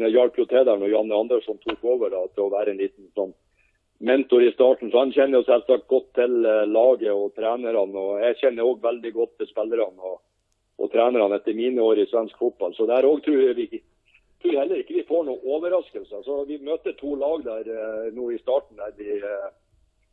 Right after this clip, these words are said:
der vi ikke får noen overraskelser. Det, det handler mer om hva vi selv kan, eh, kan få ut av de kampene gjennom, gjennom å stole på egne ferdigheter og, og være dyktig selv, helt enkelt. Så, eh,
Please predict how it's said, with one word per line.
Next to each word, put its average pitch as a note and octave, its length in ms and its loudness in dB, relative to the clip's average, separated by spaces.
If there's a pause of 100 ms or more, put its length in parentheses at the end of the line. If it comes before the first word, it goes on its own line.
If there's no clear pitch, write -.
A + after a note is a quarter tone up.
(180)
der A2 280 -2
vi A2+ 160 2
ikke C3+ 180 4 (480)
får B2+ 160 2
noen A#2 240 2
overraskelser. C3 600 0
Det, A2+ 160 -4
det B2 100 -2
handler B2+ 240 -6
mer C#3 240 -2
om A#2+ 80 -10
hva A#2 160 -4
vi A2+ 140 -10 (100)
selv C#3+ 240 -8
kan, G#2 240 -14
eh, G2+ 320 -20 (580)
kan A#2 140 0
få - 160 2
ut - 240 -2
av C#3 100 8
de G#2+ 120 2
kampene A2+ 420 -2
gjennom, G2 380 -6 (680)
gjennom A2 300 -6
å - 80 -8
stole A#2+ 180 4
på A2 140 2
egne A#2+ 320 0
ferdigheter A#2 540 0
og, F#2+ 400 -4 (100)
og D#3+ 220 4
være C3 180 2
dyktig C3 380 -4
selv, D3 260 2
helt A2+ 160 -8
enkelt. - 400 -12
Så, A2 240 -6
eh, G#2 280 -6